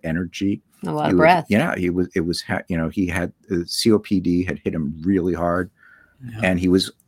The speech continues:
Speaker 1: at that point in and out of the hospital quite a
Speaker 2: Yeah,
Speaker 1: lot.
Speaker 2: yeah.
Speaker 3: Hmm.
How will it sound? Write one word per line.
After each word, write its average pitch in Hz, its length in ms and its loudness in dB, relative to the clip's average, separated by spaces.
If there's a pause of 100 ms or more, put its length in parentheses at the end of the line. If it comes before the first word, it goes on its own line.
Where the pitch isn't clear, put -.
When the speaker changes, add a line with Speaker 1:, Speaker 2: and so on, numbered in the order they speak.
(200)
Speaker 1:
at 101 180 0
that 123 220 2
point 123 260 -2
in 120 120 2
and 120 80 2
out 107 200 2
of - 40 0
the 82 80 0
hospital - 460 -4
quite 92 260 -2
a 78 120 -4
Speaker 2:
Yeah, - 220 4
Speaker 1:
lot. - 120 -8 (200)
Speaker 2:
yeah. 156 260 -4 (240)
Speaker 3:
Hmm. 107 100 -10